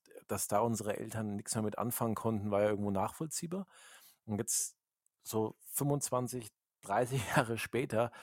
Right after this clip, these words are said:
haben wir perfekt aufgelöste Spiele, die kaum noch von der Realität zu unterscheiden ist.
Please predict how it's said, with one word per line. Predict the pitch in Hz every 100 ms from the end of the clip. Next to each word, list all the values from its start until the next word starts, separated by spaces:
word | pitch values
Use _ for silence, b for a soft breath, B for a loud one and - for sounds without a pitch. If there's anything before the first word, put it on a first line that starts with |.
| B B
haben | - 101 101
wir | 107 104
perfekt | - 113 - - 143 - -
aufgelöste | 113 127 - - 107 107 120 117 - 117
Spiele, | - - 120 120
die | 113 110
kaum | - - -
noch | 131
von | - 113
der | 107 101
Realität | 110 107 101 - 127
zu | -
unterscheiden | 107 107 - 123 139 127
ist. | 120